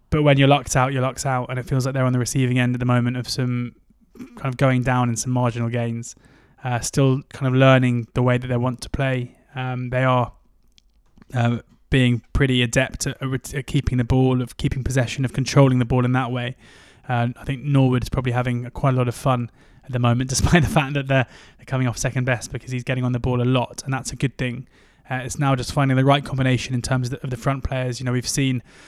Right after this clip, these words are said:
McGoldrick already playing about four different positions this season. Uh, it was Brewster and McBurney playing up front this time, a bit of a little and large combo, but neither of them really in amongst the goals. I, I have no doubt that Brewster, McBurney, McGoldrick and Sharp, between the four of them, a couple will come into form at some stage.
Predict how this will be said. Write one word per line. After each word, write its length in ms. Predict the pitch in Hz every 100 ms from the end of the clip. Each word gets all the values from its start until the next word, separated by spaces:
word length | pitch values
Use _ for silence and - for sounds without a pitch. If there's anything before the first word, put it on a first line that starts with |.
| - - -
McGoldrick 400 | 127 139 131 143
already 240 | 147 131
playing 260 | - 135 131
about 200 | 127 131
four 240 | - 139
different 260 | 120 135 139
positions 380 | 127 123 135 127
this 120 | 120
season. 480 | 135 127 123 123 117
Uh, 460 | 131 123 120 120 127
it 40 |
was 140 | 127 117
Brewster 540 | - - 143 120 135
and 80 | 127
McBurney 360 | 123 135 131
playing 220 | - 131 127
up 100 | 120
front 200 | 143 143
this 120 | -
time, 240 | 139 131
a 40 | 123
bit 100 | 127
of 80 |
a 60 | 127
little 260 | 127 - 131
and 100 | 131
large 240 | 131 123
combo, 440 | - 131 131 131
but 200 | 123 127 - - - - -
neither 240 | 139 131
of 60 | 131
them 200 | 127 127
really 180 | 127 127
in 80 |
amongst 280 | 123 127 131
the 80 | 123
goals. 340 | 127 120 113
I, 160 | - 135 -
I 60 |
have 120 | 139
no 220 | 143 143 131
doubt 240 | 135 127
that 80 | 117
Brewster, 260 | 135 120
McBurney, 380 | 131 135 131 123
McGoldrick 480 | 123 120 127 120 113
and 100 | 123
Sharp, 380 | - 127 120 -
between 320 | - 139 127
the 60 | 117
four 220 | 135 131
of 40 |
them, 220 | 123 117 - - - _ - _ _ -
a 40 |
couple 340 | - 147 - 131
will 140 | 131
come 200 | - 131
into 160 | 117 -
form 260 | 139 127
at 60 | 123
some 200 | 135 127
stage. 560 | - 123 120 - -